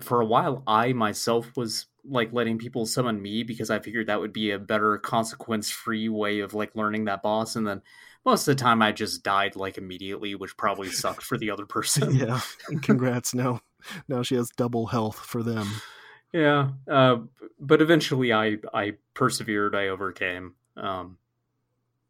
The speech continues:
Speaker 1: yeah, I just, I, I, well, part of a hundred sixty hours, too, is I did the, the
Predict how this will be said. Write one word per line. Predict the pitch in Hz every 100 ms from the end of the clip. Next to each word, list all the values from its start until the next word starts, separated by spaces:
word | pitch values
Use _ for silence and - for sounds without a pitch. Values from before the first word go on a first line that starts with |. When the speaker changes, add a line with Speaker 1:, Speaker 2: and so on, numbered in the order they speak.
| -
Speaker 1:
yeah, | 180
I | - 135
just, | 139 135
I, | 95 113 120 113
I, | - 101 107 - _ - - - _
well, | 165
part | 139 277
of | 151 131
a | 120
hundred | 113 127 110
sixty | 117 104 107
hours, | 104 101
too, | - 117 104
is | 90 -
I | 110
did | 117 127
the, | 113 110 -
the | 113 104